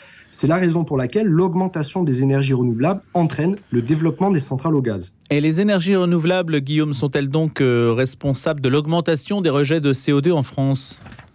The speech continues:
Speaker 1: Alors, les énergies renouvelables sont intermittentes. Nous devons donc les coupler avec des sources d'énergie pilotables, c'est-à-dire une électricité que l'on peut fabriquer à la demande en fonction du besoin. C'est ce que nous appelons le mix énergétique.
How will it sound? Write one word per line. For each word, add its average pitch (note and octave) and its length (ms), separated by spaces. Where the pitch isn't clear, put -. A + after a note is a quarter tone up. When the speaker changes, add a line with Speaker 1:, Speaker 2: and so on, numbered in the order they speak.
Speaker 1:
Alors, C3 180
les D#3+ 180
énergies G#3 340
renouvelables F3 500
sont E3+ 240
intermittentes. F3 720
Nous C#3+ 180
devons F3 320
donc D#3 300
les A2+ 80
coupler F#3 400
avec C3+ 220
des C3 120
sources G#3+ 340
d'énergie C#3 480
pilotables, D3+ 600
c'est-à-dire C#3 400
une B2+ 140
électricité E3 680
que D#3+ 80
l'on C3+ 200
peut G3+ 220
fabriquer F#3 720
à C#3 100
la D3 100
demande D3 340
en D3+ 60
fonction C#3 360
du D3 120
besoin. A2 360
C'est - 160
ce C#3+ 80
que D#3 100
nous C#3 160
appelons C#3 280
le D3 120
mix E3+ 460
énergétique. D3 640